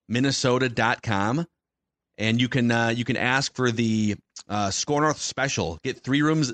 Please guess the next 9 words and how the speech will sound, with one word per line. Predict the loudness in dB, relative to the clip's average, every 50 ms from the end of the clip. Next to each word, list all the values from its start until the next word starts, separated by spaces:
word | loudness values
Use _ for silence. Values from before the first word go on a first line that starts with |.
| -4 -4
zero | -4 0 0 2 2 4 4 4
resified, | 4 2 2 2 -2 -2 -2 0 0 0 -2
starting | 0 0 0 2 2 2
at | 0 0
just | -2 -2 0
a | -2
hundred | -2 0 -2 0 0 0 0 0 0
nineteen | 0 0 0 -2 -2 -2 0 0 2
dollars. | 2 2 0 0 0 -2 -4 -6 -8